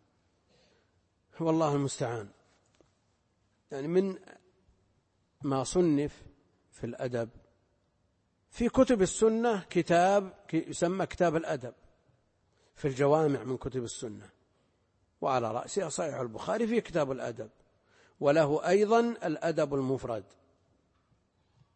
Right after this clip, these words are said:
البيهقي له كتاب في الأدب، كثير من أهل العلم صنفوا في الأدب، والمراد به الأدب الذي يعتمد على النصوص،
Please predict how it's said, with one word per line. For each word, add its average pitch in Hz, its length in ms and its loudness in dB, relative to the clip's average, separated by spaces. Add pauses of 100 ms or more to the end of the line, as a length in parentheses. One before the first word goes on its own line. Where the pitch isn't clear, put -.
(220)
البيهقي 180 640 2
له 165 240 2
كتاب 139 460 -4
في 110 80 -12
الأدب، 113 420 -10 (600)
كثير 190 340 0
من 160 180 0
أهل 139 220 -4
العلم 131 280 -4
صنفوا 120 500 -4
في 101 80 -14
الأدب، 101 360 -16 (720)
والمراد 131 460 -2
به 139 380 -6
الأدب 151 580 -6 (600)
الذي 123 300 -4
يعتمد 131 540 -2
على 123 260 -4
النصوص، 120 640 -8